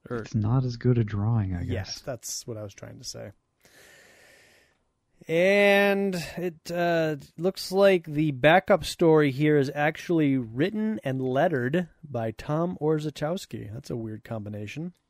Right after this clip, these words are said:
Speaker 2: Well, he's the letterer.
Speaker 1: He is, and he's also the writer.
Speaker 2: And now he's the writer.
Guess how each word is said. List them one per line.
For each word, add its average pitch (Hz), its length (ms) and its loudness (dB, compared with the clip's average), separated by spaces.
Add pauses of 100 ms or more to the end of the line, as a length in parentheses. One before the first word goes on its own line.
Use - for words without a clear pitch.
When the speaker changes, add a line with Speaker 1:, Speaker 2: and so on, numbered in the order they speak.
(560)
Speaker 2:
Well, 131 180 4
he's 113 260 0
the 113 100 4
letterer. 98 440 4 (280)
Speaker 1:
He 147 220 2
is, 233 360 0
and 127 100 -4
he's 131 140 -2
also 170 280 -2
the 151 120 -4
writer. 135 420 -8 (440)
Speaker 2:
And 110 120 -2
now 95 180 0
he's 110 220 4
the 113 100 2
writer. 117 380 0